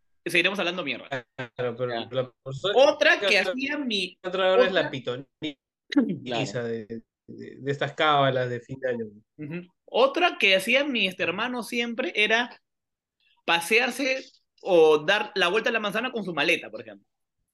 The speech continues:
Speaker 1: para viajar.
Speaker 2: Ya, esa es,
Speaker 1: Correcto.
Speaker 2: esa es clásica, porque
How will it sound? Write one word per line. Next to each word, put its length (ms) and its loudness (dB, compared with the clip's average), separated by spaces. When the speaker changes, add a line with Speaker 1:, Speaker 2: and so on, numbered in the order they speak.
Speaker 1:
para 180 2
viajar. 440 -2
Speaker 2:
Ya, 220 4
esa 160 4
es, 120 -2
Speaker 1:
Correcto. 180 -16
Speaker 2:
esa 200 4
es 80 -2
clásica, 600 0
porque 760 4